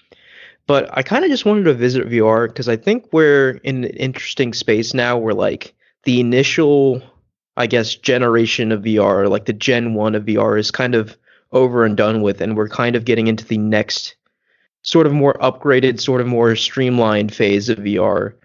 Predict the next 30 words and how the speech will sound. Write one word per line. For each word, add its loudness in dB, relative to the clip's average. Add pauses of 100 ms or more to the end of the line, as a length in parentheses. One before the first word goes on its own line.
(760)
And 0
we're 2
seeing 2
some 0
interesting, 0
you 2
know, 0
technological 0
advancements -2
there, 2
you -4
know, -2
with, -4
like, 0
uh, 2 (320)
inside-out 0
tracking, -2
foveated 0
rendering, 0 (600)
you 0
know, 0 (760)
wireless 0
V 0
R. 0 (640)
And 0
I 0
just -4
kinda 0
wanted 4
to 0